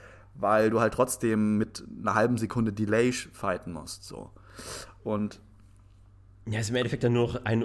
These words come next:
Speaker 2: Roulette-Spiel. Beziehungsweise
Speaker 1: Ja.
Speaker 2: du kannst es natürlich auch in deinen Skill mit einbauen, also.
Speaker 1: Ja, ja,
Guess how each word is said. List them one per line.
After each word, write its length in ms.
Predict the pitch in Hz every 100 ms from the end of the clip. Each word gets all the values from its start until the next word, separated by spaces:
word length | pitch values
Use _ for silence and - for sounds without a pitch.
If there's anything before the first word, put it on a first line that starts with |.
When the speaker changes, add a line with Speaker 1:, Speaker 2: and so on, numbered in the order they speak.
| -
Speaker 2:
Roulette-Spiel. 1040 | 113 90 101 - - - 85 78 87 113 123 - - - - - - - -
Beziehungsweise 560 | - - 120 - 107 90
Speaker 1:
Ja. 60 | 85
Speaker 2:
du 60 |
kannst 180 | 123 110
es 60 | 107
natürlich 260 | 104 117
auch 100 | 107
in 60 | 107
deinen 200 | 98 101
Skill 380 | - - 117 117
mit 160 | 104
einbauen, 580 | 82 104 92 80 80 82 -
also. 260 | - -
Speaker 1:
Ja, 120 | 92 87
ja, 240 | 87